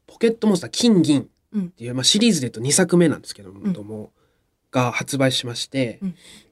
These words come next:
Speaker 1: まあ、もちろんみんなも流行っててやってたんですけど、
Speaker 2: うん。やってた。
Speaker 1: 僕金やってたんですけどね。
Speaker 2: うん。
Speaker 1: で、あの、学校終わったらもう家帰ってゲームすると。
Speaker 2: うん。
Speaker 1: で、友達もやってるから友達と一緒にゲームする。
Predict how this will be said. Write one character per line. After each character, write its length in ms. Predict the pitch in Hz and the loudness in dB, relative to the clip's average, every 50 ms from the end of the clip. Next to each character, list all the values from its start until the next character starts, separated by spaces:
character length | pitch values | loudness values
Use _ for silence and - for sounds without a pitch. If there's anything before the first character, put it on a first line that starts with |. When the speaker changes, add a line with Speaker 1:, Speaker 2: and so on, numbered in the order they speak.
| _ _ _ _ _ _ _ _ _ _ _ _ - | _ _ _ _ _ _ _ _ _ _ _ _ 2
Speaker 1:
ま 100 | 165 170 | 2 4
あ、 40 | 151 | 4
も 220 | 156 151 143 143 | 6 4 4 2
ち 100 | - - | 2 2
ろ 80 | 143 127 | 2 2
ん 40 | |
み 60 | 127 127 | 2 0
ん 40 | 123 | -2
な 80 | 113 | -4
も 160 | 107 107 98 - - | -6 -8 -12 -12 -10
流 60 | 123 | -10
行 60 | 113 | -10
っ 40 | 113 | -10
て 140 | - - 107 | -10 -14 -14
て 100 | - 117 | -10 -10
や 60 | 113 | -10
っ 20 | |
て 140 | - - - | -10 -8 -6
た 80 | - - | -6 -4
ん 40 | 175 | -6
で 60 | 165 | -6
す 80 | - | -10
け 80 | - 107 | -14 -14
ど、 220 | 107 107 92 - _ _ _ _ - | -14 -14 -14 -16 _ _ _ _ -16
Speaker 2:
う 20 | |
ん。 20 | 180 | -16
や 60 | 175 | -16
っ 20 | |
て 100 | - _ _ | -16 _ _
た。 120 | _ _ _ _ _ _ _ _ _ - | _ _ _ _ _ _ _ _ _ -14
Speaker 1:
僕 200 | 127 - 131 127 | -12 -10 -6 -2
金 260 | - - 175 143 120 | 2 2 2 2 0
や 100 | 101 - | -2 -8
っ 20 | |
て 80 | _ - | _ -20
た 60 | - | -20
ん 20 | |
で 40 | - | -16
す 60 | - | -10
け 60 | - 202 | -8 -6
ど 60 | 180 | -6
ね。 100 | 165 - | -8 -10
Speaker 2:
う 40 | - | -16
ん。 20 | _ _ _ _ - - - _ | _ _ _ _ -20 -20 -18 _
Speaker 1:
で、 80 | - 120 | -10 -8
あ 80 | 113 113 | -8 -6
の、 180 | 113 110 107 _ _ _ _ _ _ _ _ _ _ _ _ _ _ _ _ _ _ _ _ _ _ _ _ - | -6 -8 -8 _ _ _ _ _ _ _ _ _ _ _ _ _ _ _ _ _ _ _ _ _ _ _ _ 0
学 220 | - 180 175 175 | 2 2 2 4
校 80 | - 202 | 4 4
終 60 | 202 | 4
わ 60 | 202 | 4
っ 20 | |
た 120 | 196 - 175 | 4 4 4
ら 80 | 160 | 4
も 220 | 135 127 117 113 101 | 4 2 0 -2 -2
う 60 | 139 | 0
家 180 | 151 156 151 151 | 2 2 2 2
帰 80 | 135 | 2
っ 80 | 120 113 | -2 -2
て 260 | - _ - 127 117 | -4 _ -8 -6 -6
ゲ 160 | 110 131 123 | -2 -2 -2
ー 40 | 113 | -2
ム 80 | 104 - | -4 -6
す 100 | - 95 | -14 -18
る 80 | 92 | -20
と。 160 | - - - _ - | -20 -20 -20 _ -6
Speaker 2:
う 40 | 208 | 0
ん。 60 | 190 | 2
Speaker 1:
で、 220 | 180 190 175 143 139 | 4 4 4 2 0
友 240 | - 175 185 190 185 | 2 4 4 6 6
達 260 | 170 165 160 - 156 | 4 4 2 2 2
も 60 | 151 | 2
や 60 | 143 131 | 2 2
っ 20 | |
て 120 | - - | 0 -2
る 60 | 127 123 | -2 0
か 100 | - 156 | 2 2
ら 100 | 170 165 | 2 2
友 200 | 139 127 123 120 | 0 -2 -4 -4
達 160 | 120 - - | -4 -6 -8
と 40 | 113 | -10
一 60 | - | -10
緒 80 | 117 | -10
に 40 | 113 | -8
ゲ 120 | 110 113 104 | -8 -8 -8
ー 40 | |
ム 80 | 98 95 | -8 -10
す 120 | - - | -18 -18
る。 160 | 98 95 - | -18 -18 -20